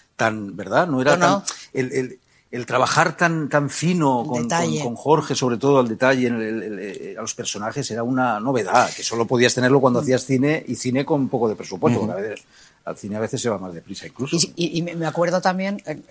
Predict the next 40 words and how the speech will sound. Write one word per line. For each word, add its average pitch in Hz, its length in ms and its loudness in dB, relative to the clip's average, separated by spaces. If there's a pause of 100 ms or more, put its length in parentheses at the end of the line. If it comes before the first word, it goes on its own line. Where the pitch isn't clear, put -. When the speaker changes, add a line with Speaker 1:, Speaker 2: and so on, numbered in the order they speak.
(120)
Speaker 2:
hablando 160 360 -2
de 170 80 0
esto, - 380 0 (100)
eh, 139 800 -4
y 156 80 -4
también 147 320 -4
por, 165 260 -4
por 135 160 -2
Aura, 156 360 0 (680)
cuando 156 580 0
íbamos 170 360 4
encontrando 170 520 0
todos, 175 440 0
que 147 720 -4
insistías 160 480 0
tú 170 100 -6
mucho, 175 520 -4
en 151 180 -4
el 139 100 -4
lugar 147 500 2
en 156 100 -6
el 147 60 -4
que 151 80 -6
teníamos 147 320 -4
que - 80 -10
estar, 147 320 -2 (480)
en 135 140 -12
el 139 140 -16
tono, 160 320 -8 (100)
de 170 120 -8
alguna 160 260 -2
manera, 147 360 -2
¿no? 165 220 -8
Speaker 1:
Sí. - 200 -10 (380)
Speaker 2:
Eh, 165 520 -6
en 156 140 -10
esta 165 240 -4
cosa 170 380 0
más 165 200 -2
seca 131 520 -2